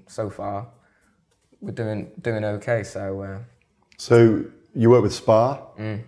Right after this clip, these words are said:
Speaker 2: How's that going?
Speaker 1: It's going very well. So that was a good one for us, because a kind of the usual sales pattern is to go to do the, you know, C-level people and do, like, a huge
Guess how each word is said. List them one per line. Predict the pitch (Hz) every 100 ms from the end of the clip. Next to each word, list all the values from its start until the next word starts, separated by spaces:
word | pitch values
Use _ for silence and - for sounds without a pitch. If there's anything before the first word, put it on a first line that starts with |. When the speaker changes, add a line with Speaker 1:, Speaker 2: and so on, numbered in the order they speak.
| _
Speaker 2:
How's | - 107
that | 104 95
going? | 92 78 - _ -
Speaker 1:
It's | -
going | 127 117
very | 113 107
well. | 110 95
So | 92 113 104 101 101 - _ _ -
that | 123 147
was | 117
a |
good | 117 135
one | 117 110
for | 117
us, | 107
because | - - 107
a | 104 104 101 98 - _ _ -
kind | - 131 120
of | 110 -
the | 113
usual | 120 131 120 110 101
sales | - 117 113 104
pattern | - 117 101
is | 98 98
to |
go | 101 98
to | -
do | 104
the, | 101 98 -
you | 110
know, | 104
C-level | 104 - 110 101 107 101 113 _ _ _
people | 110 101 110
and | 104
do, | 104 101
like, | 95 95
a |
huge | 92 107 104 92 -